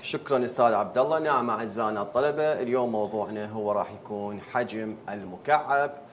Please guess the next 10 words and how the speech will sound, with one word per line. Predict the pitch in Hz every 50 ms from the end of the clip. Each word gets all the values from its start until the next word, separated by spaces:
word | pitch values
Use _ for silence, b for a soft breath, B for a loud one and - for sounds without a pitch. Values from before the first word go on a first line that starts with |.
| B B B -
ومتوازي | 110 117 120 117 117 110 107 107 - 117 101 101 107 101 101 98 90 95 - 90
السطوح | 101 - - 104 - - - 90 - - 127
المستطيلة | 160 175 180 185 185 - 170 156 160 165 160 156 151 151 151 147 - - - - -
ومساحتهم | 120 135 135 131 131 - 135 123 120 - - 127 120 - - 120 113 113 110 - -
الكلية | 165 190 185 - - 185 180 170 175 175 175 170 170 165 165 165 143
ومساحتهم | 131 135 131 131 127 123 123 120 123 139 127 120 117 110 - 120 - - - 117 113 110 110 110 - - - -
الجانبية، | 117 113 101 - 113 110 107 107 107 101 131 151 160 160 156 147
وهذا | 135 135 120 123 131 127 117 120
هم | 117 120 120 117
الشكلين | 104 104 - - - - 104 107 110 113 110 107